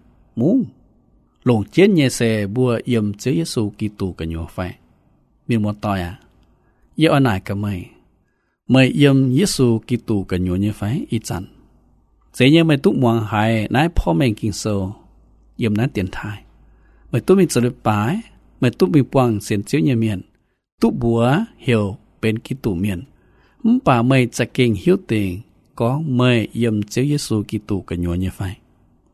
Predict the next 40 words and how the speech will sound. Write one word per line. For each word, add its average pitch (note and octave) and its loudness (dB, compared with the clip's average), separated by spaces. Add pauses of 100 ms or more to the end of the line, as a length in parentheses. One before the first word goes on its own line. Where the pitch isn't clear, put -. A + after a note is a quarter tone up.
(180)
Mày C#3+ 6
như C#3+ 6
linh C#3 6
quân, A2+ 4
mày A2 0
như B2+ 4
mẹng, G#2 0 (180)
túc D3+ 0 (580)
phía G3 4
trên G#3 2
yếm C3 2
thiên A#2 0
hùng A2 0
như A2 -2
sâu. G2 -4 (600)
Hiếu A#3+ 2
tình A#2+ 4
thảo, A2 0 (220)
mày B2+ 4
chia A2 -4
sẻ G2+ -4
túc G#2+ -4
pháo F#2+ -2
thiên G#2+ -6
tòng G2 -2
sao - -8
thiên G#2 -6
hùng G#2+ -4
yếm G#2 -4
như G2 -6
phải. F#2 -8 (520)
Yếm E3 4
nái F#3+ 4
bốn G3+ 2
free C#3+ 0 (100)
boy A#2+ 2
sâu. F#2+ -2 (480)
Nên C#3+ 6
túc A3 0
พ่ - 2